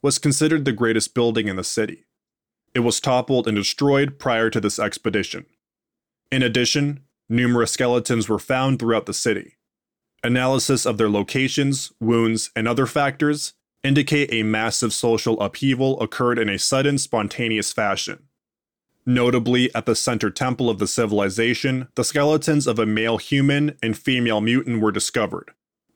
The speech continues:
both bearing marks indicating they died in a highly violent fashion.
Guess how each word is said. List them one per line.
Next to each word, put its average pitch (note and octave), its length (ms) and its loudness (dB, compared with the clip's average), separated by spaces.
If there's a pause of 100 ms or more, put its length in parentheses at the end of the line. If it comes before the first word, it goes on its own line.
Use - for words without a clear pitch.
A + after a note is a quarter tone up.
both C3 260 0
bearing A2+ 300 2
marks A#2 320 0
indicating A2+ 600 -2
they G2+ 100 0
died A#2 400 0
in A2 160 -6
a G2+ 80 -2
highly G#2 360 0
violent G2 400 -4
fashion. G#2 480 -4